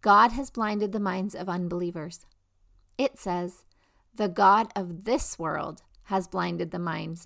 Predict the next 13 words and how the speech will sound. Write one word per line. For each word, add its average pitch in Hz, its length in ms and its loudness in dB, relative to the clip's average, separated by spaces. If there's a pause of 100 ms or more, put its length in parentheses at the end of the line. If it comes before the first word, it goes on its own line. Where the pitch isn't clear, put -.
of 170 140 -6
unbelievers." 160 680 -6 (640)
Do 214 100 -4
you 226 60 0
know 262 120 0
who 262 120 -4
the 254 80 -6
God 202 260 -2
of 190 140 -6
this 185 260 -6
world 220 260 -8
is? 233 340 -6 (920)
Satan. 170 540 -4